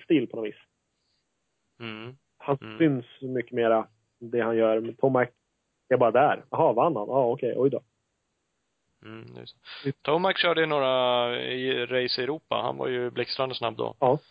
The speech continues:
Speaker 1: precis.
Speaker 2: Ehm,
Speaker 1: Eh,
Speaker 2: och, eh,
Speaker 1: och
Speaker 2: i Sverige vann ju Jason Andersson i Tele två. Det var ju inte riktigt lika bra startfält där kanske, men
Speaker 1: Mm,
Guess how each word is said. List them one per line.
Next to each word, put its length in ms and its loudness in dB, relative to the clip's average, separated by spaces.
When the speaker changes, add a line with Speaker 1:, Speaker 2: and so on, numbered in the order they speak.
Speaker 1:
precis. 220 -20
Speaker 2:
Ehm, 640 -14
Speaker 1:
Eh, 120 2
Speaker 2:
och, 200 -2
eh, 360 0
Speaker 1:
och 100 -8
Speaker 2:
i 160 0
Sverige 440 2
vann 340 0
ju 640 0
Jason 320 0
Andersson 500 0
i 60 -4
Tele 220 -8
två. 260 -8
Det 100 -6
var 120 -4
ju 60 -2
inte 140 -12
riktigt 300 -8
lika 200 -8
bra 180 -8
startfält 440 -10
där 160 -12
kanske, 280 -18
men 100 -18
Speaker 1:
Mm, 200 -14